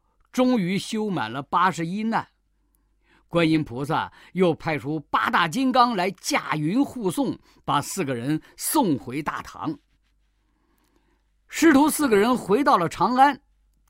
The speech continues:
这个事儿啊，轰动了朝野。唐朝皇帝唐太宗隆重地招待了他们。这个时候，八大金刚传来如来的金旨，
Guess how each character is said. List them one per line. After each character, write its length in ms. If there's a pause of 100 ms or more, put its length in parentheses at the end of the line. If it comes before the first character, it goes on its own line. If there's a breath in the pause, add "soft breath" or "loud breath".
(120)
这 180
个 80
事 140
儿 160
啊， 100 (260 soft breath)
轰 500
动 220
了 140
朝 380
野。 320 (720)
唐 240
朝 180
皇 260
帝 120
唐 260
太 160
宗 260 (360 soft breath)
隆 320
重 200
地 140
招 260
待 140
了 100
他 160
们。 140 (960)
这 180
个 60
时 120
候， 280 (140)
八 140
大 160
金 200
刚 220
传 260
来 160
如 360
来 160
的 120
金 300
旨， 380